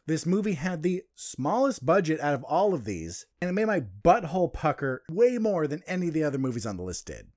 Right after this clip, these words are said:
This is actually getting a sequel, from what I hear, that's literally gonna be called Forty-eight Meters Down. I was expecting garbage when I saw this, and I enjoyed myself, so that's why it won this award.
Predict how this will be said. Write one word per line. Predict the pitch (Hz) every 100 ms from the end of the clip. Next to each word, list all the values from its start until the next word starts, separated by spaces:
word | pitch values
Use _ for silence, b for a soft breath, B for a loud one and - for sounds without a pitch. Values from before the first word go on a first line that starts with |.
| -
This | 131
is | 160
actually | 220 220
getting | 190 185 156
a | 131
sequel, | - - 262 254 226 170
from | 147 139
what | 135
I | 110 113
hear, | 104 170 233 147 73 - _ 110
that's | 147 151 117
literally | 147 226 262 240
gonna | 233
be | 226
called | 202 214 208 190
Forty-eight | - 190 190 190 - 156 170
Meters | 120 113 107 110 104
Down. | 90 113 85 85 - - -
I | 135 175
was | 208 190
expecting | - - 170 175 156 113 -
garbage | 123 117 95 82 82
when | 110 95
I | 98
saw | - 98 82
this, | 71 - - _
and | 135 139 135 131 - 127
I | 135
enjoyed | 135 135 127 117 98
myself, | 78 78 - 95 -
so | - 101
that's | 139 156 147
why | 131 139
it | 151
won | 123 113 101 101 92
this | 90 -
award. | 107 101 67 50 50